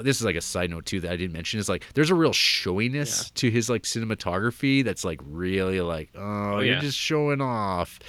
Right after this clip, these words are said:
Speaker 1: And that's the thing where it's like, I think you, you could throw out the pretentious thing, uh, and, like, be like,
Speaker 2: Yeah.
Speaker 1: "Yeah, I kind of, like, s-, I feel secure in saying that," 'cause it's a very showy movie. Um, continuing on.
Speaker 2: Yep.
Speaker 1: But given that last statement about a story,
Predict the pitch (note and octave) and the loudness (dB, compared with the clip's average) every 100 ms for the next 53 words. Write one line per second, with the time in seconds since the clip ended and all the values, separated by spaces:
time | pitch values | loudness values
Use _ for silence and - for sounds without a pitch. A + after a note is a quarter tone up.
0 | - B2 D3+ D#3 D3 B2 A#2 G#2 G2 F#2+ | -8 0 2 4 2 2 2 2 2 0
1 | G#2 G2 F#2 G2 A2+ G2 F#2 - F#2 F2+ | 0 -2 -2 -6 -6 -4 -2 2 0 0
2 | - F2 - E2+ - G2+ - A2+ A2+ A2+ | -4 -6 -6 -8 -4 -4 -4 -2 -2 -6
3 | - - - - F#2+ F#2 F#2 F#2 - F#2 | -12 -20 -18 -6 -2 0 0 -2 -4 -6
4 | F2+ F#2 - F#2+ F2 E2 - C#3 G#2+ D3+ | -4 -8 -2 0 2 0 -4 -2 2 2
5 | D3 C#3 C#3 C3 - C3+ B2+ G2+ G2 - | 2 0 -2 -6 -6 -2 0 0 0 -2
6 | - - - - A#2 G#2+ - - - F#2+ | -6 -6 -8 -4 -4 0 -2 -2 -6 -4
7 | E2+ - E2+ E2+ F2+ F#2 - C3 A#2 E2 | -6 -6 -6 -6 -4 -4 0 0 2 0
8 | F2 F2 F2 - D#2+ D#2+ F2 F#2 F#2+ A2+ | 2 0 -2 -4 -4 -2 0 0 2 2
9 | A2+ _ - - - - G2+ G2 G2 F#2 | 0 _ -20 -18 -18 -6 0 4 2 0
10 | F2 - - - G2 G2+ F#2+ F#2 F#2 G#2 | -8 -18 -18 -12 -2 0 2 2 2 4
11 | G#2+ - - - - - C#3+ F#3 F3+ D#3+ | 2 2 -18 -18 -8 4 8 8 6 2
12 | B2+ A2 - G2+ A2+ A#2 - G2 G2 F#2 | 4 4 2 0 2 2 0 0 0 -2
13 | F2 E2 - A2+ G2 | -2 -2 0 2 4